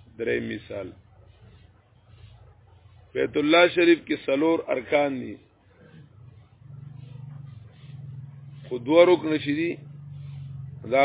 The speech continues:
غي خپلول دي، استلام دی هغې ته.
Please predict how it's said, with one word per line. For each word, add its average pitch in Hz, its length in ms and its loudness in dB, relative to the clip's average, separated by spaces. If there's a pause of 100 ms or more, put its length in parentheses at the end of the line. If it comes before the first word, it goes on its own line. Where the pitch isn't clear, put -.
غي 160 180 4
خپلول 139 560 2
دي، 110 160 -8 (1700)
استلام 151 540 2
دی 143 140 0
هغې 117 220 -6
ته. 101 100 -10